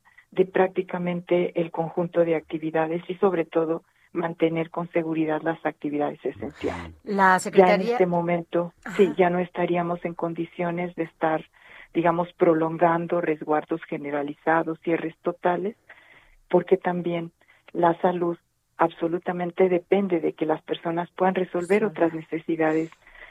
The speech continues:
Speaker 1: sociales muy importantes,
Speaker 2: Claro.
Speaker 1: como la, eh, la posibilidad de tener un empleo, un ingreso, una estabilidad en su trabajo, certidumbre de
Speaker 2: Sí.
Speaker 1: tener los recursos para resolver estas necesidades.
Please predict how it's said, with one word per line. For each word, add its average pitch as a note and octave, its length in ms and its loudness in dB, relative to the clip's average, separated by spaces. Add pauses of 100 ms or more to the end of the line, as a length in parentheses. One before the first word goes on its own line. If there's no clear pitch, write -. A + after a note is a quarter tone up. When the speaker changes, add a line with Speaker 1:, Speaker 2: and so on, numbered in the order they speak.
(220)
Speaker 1:
sociales E3 580 -2
muy F3+ 240 0
importantes, D#3 720 -6
Speaker 2:
Claro. E3 180 -4
Speaker 1:
como E3+ 180 -2
la, D#3 300 -4 (520)
eh, D#3 440 -4
la E3 180 2
posibilidad D#3+ 580 0
de D#3 80 2
tener D#3+ 420 -6 (300)
un F3 180 -4
empleo, F3 460 0
un E3 160 -4
ingreso, E3 720 -2 (180)
una F3+ 240 0
estabilidad D#3 760 -4 (340)
en E3+ 260 -2
su D3+ 80 -10
trabajo, D#3 760 -2 (120)
certidumbre E3+ 840 -2 (100)
de E3 200 4
Speaker 2:
Sí. E3 180 -2
Speaker 1:
tener D#3 260 -6 (480)
los F3 200 4
recursos D#3+ 540 -2
para C#3+ 240 0
resolver D3 500 -4
estas D#3 320 -8
necesidades. D3 640 -10